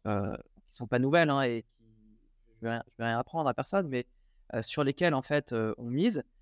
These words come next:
c'est la digitalisation des P M E, qui s'équipent, en fait, toujours de plus en plus de logiciels de gestion, logiciels financiers, euh, et cetera, logiciels de facturation, euh, d'une part,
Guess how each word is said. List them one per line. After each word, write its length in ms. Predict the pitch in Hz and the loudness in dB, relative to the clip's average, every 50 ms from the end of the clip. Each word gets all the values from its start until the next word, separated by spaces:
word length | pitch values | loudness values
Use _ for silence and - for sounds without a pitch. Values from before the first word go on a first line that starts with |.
| _ _ | _ _
c'est 280 | _ - - - 147 143 | _ -10 -2 0 2 2
la 160 | 135 135 131 | 4 4 2
digitalisation 720 | 123 131 139 143 151 - 156 143 143 131 135 131 - 151 143 | 2 -2 -4 -4 -2 0 0 0 0 0 -2 -2 -2 -2 -4
des 80 | 127 | -4
P 120 | - 120 113 | -2 -2 -2
M 120 | 117 156 | -2 -2
E, 40 | - _ _ _ _ _ _ _ _ _ _ _ _ - | -4 _ _ _ _ _ _ _ _ _ _ _ _ -18
qui 100 | - - | -10 -4
s'équipent, 400 | - 143 139 - 202 208 208 139 | -2 -2 0 2 0 2 2 2
en 80 | 135 | 0
fait, 420 | - - 151 147 143 - - - - _ _ - | 2 2 2 2 0 -2 -12 -20 -20 _ _ -12
toujours 400 | - 139 131 131 143 147 147 139 | -8 -6 -4 -2 0 0 0 -2
de 80 | 120 | -4
plus 220 | 113 - - 127 135 | -6 -6 -4 -4 -2
en 100 | 123 117 | -2 -4
plus 320 | - - 139 139 139 127 | -4 -2 -2 -2 -2 -2
de 260 | - 123 120 117 - _ _ _ _ _ _ _ - | -2 -2 -2 -2 -4 _ _ _ _ _ _ _ -4
logiciels 500 | 120 120 120 123 120 - - 135 127 117 | -4 -2 -2 -2 -4 -2 0 0 2 2
de 100 | 123 120 | 0 -2
gestion, 540 | 123 127 - - - 135 131 135 135 135 135 135 - - | -2 -4 -4 -6 -6 -6 -6 -6 -8 -12 -16 -20 -20 -14
logiciels 540 | 139 135 123 123 120 123 120 - - 120 107 | -10 -6 -4 -4 -4 -4 -4 -2 0 0 0
financiers, 640 | - - 131 123 123 135 - - 139 139 139 143 - _ _ _ _ _ _ _ - - | 0 0 0 0 0 0 0 0 2 2 2 0 -4 _ _ _ _ _ _ _ -8 -2
euh, 240 | 113 113 113 113 113 | 0 2 2 2 2
et 80 | - - | 0 -2
cetera, 360 | - - 117 - - - 110 | -4 -6 -8 -8 -6 -6 -4
logiciels 340 | 113 120 123 - - 135 117 | -2 -2 -2 0 0 0 0
de 40 | 117 | 0
facturation, 540 | - 123 - - 113 110 110 - - 247 - _ _ _ _ _ - - _ _ _ _ - | 0 -2 -2 0 2 0 0 0 -4 -10 -10 _ _ _ _ _ -20 -20 _ _ _ _ -8
euh, 380 | 117 120 117 117 117 113 113 113 | -4 -2 -2 0 0 0 -2 -2
d'une 180 | 107 120 123 120 | -2 -2 -2 0
part, 340 | 143 160 190 202 165 - | 2 4 4 2 2 0